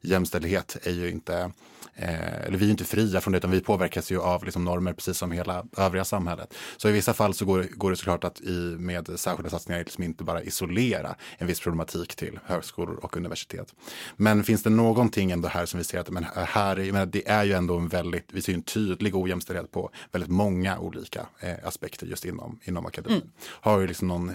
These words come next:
Speaker 1: eh, som, någon som inte är en quick fix? Vad, vad, vad borde vi göra?
Speaker 2: Eh,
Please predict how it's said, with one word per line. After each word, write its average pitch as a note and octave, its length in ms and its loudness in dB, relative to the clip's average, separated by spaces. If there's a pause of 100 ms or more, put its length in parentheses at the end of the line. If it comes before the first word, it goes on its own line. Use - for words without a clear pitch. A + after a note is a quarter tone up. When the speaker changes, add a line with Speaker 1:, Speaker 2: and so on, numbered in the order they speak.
(120)
Speaker 1:
eh, F#2 140 0
som, F#2 160 0
någon F#2 200 4
som G2 120 -8
inte G#2 320 4
är G2 60 4
en F2+ 80 0
quick - 220 -8
fix? - 260 -12
Vad, G#2 160 4
vad, G2+ 220 2 (120)
vad G#2 140 2
borde F#2+ 260 2
vi F#2 80 0
göra? E2 360 -2 (1500)
Speaker 2:
Eh, D#3 600 6